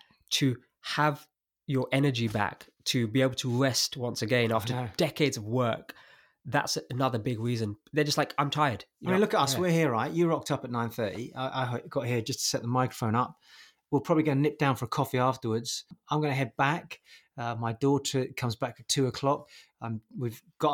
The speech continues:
Speaker 2: our new garden, as you know, that
Speaker 1: Yeah.
Speaker 2: we've just seeded for the last six weeks. I've probably gotta mow that 'cause I've gotta get it down before we kick off the weekend.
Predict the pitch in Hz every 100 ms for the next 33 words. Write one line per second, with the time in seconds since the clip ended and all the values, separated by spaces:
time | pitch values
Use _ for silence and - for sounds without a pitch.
0 | 113 110 156 139 123 139 131 123 127 113
1 | 123 127 131 120 120 131 - 151 139 143
2 | - 120 123 113 - 113 127 131 131 117
3 | - 123 - 123 113 120 127 113 117 -
4 | 117 123 113 110 110 120 110 107 120 113
5 | - - 110 113 110 131 127